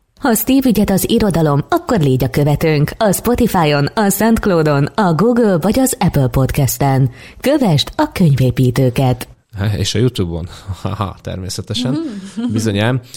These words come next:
Speaker 2: Na, mert azért nyomtam a gombot, mert most meg-, megjelenik a Terra, mondjuk ugye így, így, így, így fordítva itt a kamerának köszönhetően, de, de látjuk mindannyian, hogy miről van szó. Tehát ő a könyv, tessék keresni a különböző könyvesboltokba. És most ilyen szembesítés következik, jó? Bár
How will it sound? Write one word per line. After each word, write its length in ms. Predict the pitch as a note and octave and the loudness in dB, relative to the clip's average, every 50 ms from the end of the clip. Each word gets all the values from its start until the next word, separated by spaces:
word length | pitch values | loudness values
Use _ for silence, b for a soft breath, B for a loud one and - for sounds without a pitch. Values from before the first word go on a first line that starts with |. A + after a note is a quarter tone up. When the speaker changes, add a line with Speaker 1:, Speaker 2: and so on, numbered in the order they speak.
| B B B B | B B B B
Speaker 2:
Na, 140 | A#2 B2+ D3+ | -2 0 2
mert 140 | D#3+ D3+ | 4 4
azért 200 | D#3+ D#3+ D#3+ D3 | 2 2 2 2
nyomtam 300 | C#3 C3 C3 A#2 B2 A#2 | 2 0 0 0 -2 -2
a 60 | A#2 G#2 | 0 0
gombot, 300 | A2+ C3+ D#3 E3 - - | 0 0 0 0 -2 -2
mert 160 | B2+ A#2 A#2+ | -2 -2 -2
most 180 | A#2+ G#2+ - | -2 -4 -2
meg-, 200 | - A#2+ A#2 G#2+ - | -2 -4 -4 -4 -4
megjelenik 480 | B2 A#2+ A#2+ A#2 A2 G#2 G2+ F#2+ F2+ | -4 -4 -2 -2 -2 -2 -2 -4 -6
a 100 | - F2+ | -8 -8
Terra, 480 | - - F2 F2 E2+ F2+ G#2 B2 D3 D3 - | -6 -6 -6 -6 -4 -4 -6 -6 -6 -8 -10
mondjuk 300 | - F#2+ F#2+ F#2 F2+ - | -10 -10 -10 -10 -10 -10
ugye 140 | F2+ F#2 F#2 | -10 -8 -8
így, 180 | F#2 F#2+ F#2 F2 D2+ - - | -8 -10 -10 -12 -14 -14 -14
így, 500 | F2+ E2 A1 - C#2+ D2 D#2 F#2+ - - | -14 -14 -14 -14 -14 -14 -14 -14 -14 -14
így, 240 | G2+ F#2+ F#2+ - - | -14 -14 -14 -14 -14
így 80 | G#2 | -14
fordítva 600 | - - G#2 G2+ F#2+ F2 F2+ F2+ - - F#2 F#2+ | -12 -8 -8 -8 -6 -8 -8 -10 -10 -10 -10 -10
itt 140 | F#2+ - - | -10 -10 -12
a 60 | F#2+ | -14
kamerának 400 | - G2+ F#2 F#2+ F#2 F2+ F2+ F2+ | -12 -10 -8 -8 -8 -10 -10 -12
köszönhetően, 640 | - - F#2+ - A2 G#2+ A2 - B2 B2+ C3 B2+ A#2+ | -10 -10 -8 -6 -6 -6 -6 -6 -6 -4 -4 -4 -4
de, 180 | F#2+ F#2+ F#2 - - - - E2+ | -6 -8 -10 -10 -14 -16 -14 -12
de 160 | F#2+ G2 F#2 | -12 -12 -10
látjuk 420 | F2+ G2 F#2+ F#2+ - - - F#2+ - | -10 -10 -10 -10 -12 -14 -16 -14 -10
mindannyian, 460 | G2 F#2 F#2 F#2 F#2 F#2+ F#2 F#2 F#2 | -10 -8 -8 -8 -8 -8 -8 -8 -8
hogy 120 | F#2 F2+ | -8 -8
miről 260 | F#2+ G2 F#2+ F#2 F#2 | -8 -8 -8 -8 -8
van 140 | F#2 F#2 F#2 | -8 -8 -8
szó. 240 | F#2+ - - C#3 E3 | -8 -6 -4 -4 -4
Tehát 380 | E3 - G#2+ G2+ G2+ - - - _ _ | -2 -2 -4 -4 -4 -6 -10 -18 _ _
ő 120 | - G#2 | -10 -10
a 60 | E2+ - | -10 -8
könyv, 200 | - - C#3 D3 | -8 -8 -8 -8
tessék 360 | - F#2+ F2 - - D#2 - | -8 -8 -8 -8 -10 -12 -12
keresni 380 | - - - - - - - - | -14 -12 -12 -12 -12 -12 -12 -14
a 60 | - | -12
különböző 440 | - G2 F#2+ F2+ F2 F2+ F#2 F2 F2 | -10 -10 -10 -10 -10 -12 -12 -14 -12
könyvesboltokba. 840 | - G2+ G2 F#2+ G2+ G#2 A2+ A#2 A#2+ A#2 - C3+ C#3+ D3+ E3 E3+ E3+ B B B B B B B B B B B B B B _ - | -12 -12 -10 -8 -8 -6 -6 -6 -8 -6 -8 -8 -6 -6 -6 -6 -8 B B B B B B B B B B B B B B _ -4
És 420 | B2+ C3 D3+ E3+ E3+ - - - _ _ _ _ _ _ _ _ _ _ _ | -2 0 0 0 -2 -4 -8 -10 _ _ _ _ _ _ _ _ _ _ _
most 240 | - A2+ A2 - - | -10 -8 -8 -6 -4
ilyen 120 | A2 G#2+ | -4 -4
szembesítés 600 | G#2+ - C#3 B2 G2+ F#2+ - - - - - - - | -4 -2 -2 -2 -2 -2 -4 -6 -8 -10 -10 -10 -8
következik, 580 | - F#2 F2+ F2+ - - F2+ F2 F#2 F#2 - | -8 -8 -8 -8 -8 -8 -8 -8 -8 -10 -10
jó? 160 | - G2+ A#2+ C3+ | -8 -8 -8 -8
Bár 220 | C#3 G2+ G2+ - | -8 -10 -12 -12